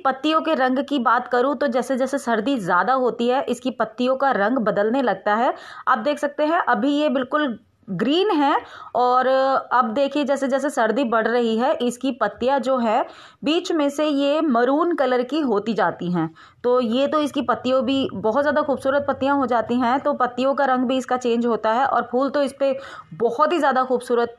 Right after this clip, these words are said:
निकलते हैं। इसके फूल जो अगर मैं बात करूँ तो ये आता है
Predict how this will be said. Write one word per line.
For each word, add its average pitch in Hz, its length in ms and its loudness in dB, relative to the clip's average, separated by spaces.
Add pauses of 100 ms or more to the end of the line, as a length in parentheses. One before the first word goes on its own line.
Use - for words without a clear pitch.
(140)
निकलते 226 480 0
हैं। 262 320 2
इसके 262 300 -2 (100)
फूल 285 240 2
जो 277 140 2
अगर 240 300 2
मैं 254 180 2
बात 208 260 2
करूँ 247 280 0 (320)
तो 262 200 2
ये 262 240 0
आता 247 400 2
है 269 480 0